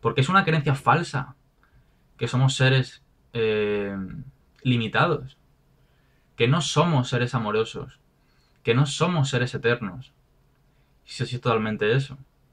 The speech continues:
Pasar por recordar quién somos. Porque somos tal como Dios nos creó. Somos amor. Somos infinitos. Somos eternos. Pero una de las claves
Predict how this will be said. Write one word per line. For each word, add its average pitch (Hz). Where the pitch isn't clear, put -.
Pasar 117
por 131
recordar 107
quién 110
somos. 110
Porque 123
somos 151
tal 135
como 117
Dios 117
nos 107
creó. 98
Somos 135
amor. 117
Somos 123
infinitos. 117
Somos 123
eternos. 123
Pero 117
una 147
de 175
las 147
claves 143